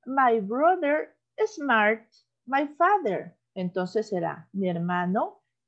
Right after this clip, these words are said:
es tan inteligente como mi padre. Entonces, right, my brother is,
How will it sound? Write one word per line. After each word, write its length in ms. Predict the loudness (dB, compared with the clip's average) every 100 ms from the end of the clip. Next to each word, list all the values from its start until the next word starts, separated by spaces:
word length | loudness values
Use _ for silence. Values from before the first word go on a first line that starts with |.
| _ -2
es 680 | 2 4 2 0 -8 _ _ _ _ _ _ _
tan 240 | 0 2 2 -4
inteligente 1120 | -8 -6 -6 -6 -6 -8 -6 -4 -4 -6 _ _ _ _ _
como 680 | 0 2 2 0 0 -4 _ _ -8
mi 180 | -2 -2
padre. 640 | 0 2 2 2 -2 -8 -14 -20 _ -12
Entonces, 680 | -10 -10 -8 -8 -6 -10 -18 _ _ _ _ -12
right, 560 | -4 2 2 2 -4 -14 -20 _ _ _
my 340 | -4 -2 0
brother 840 | -2 0 2 2 2 0 2 0 -8 _ _ -20 _ _ _ _ _ _ _ _ _ _ _ _ _ _ _ _ _ _ -2
is, 840 | 2 4 2 0 -4 -18 -20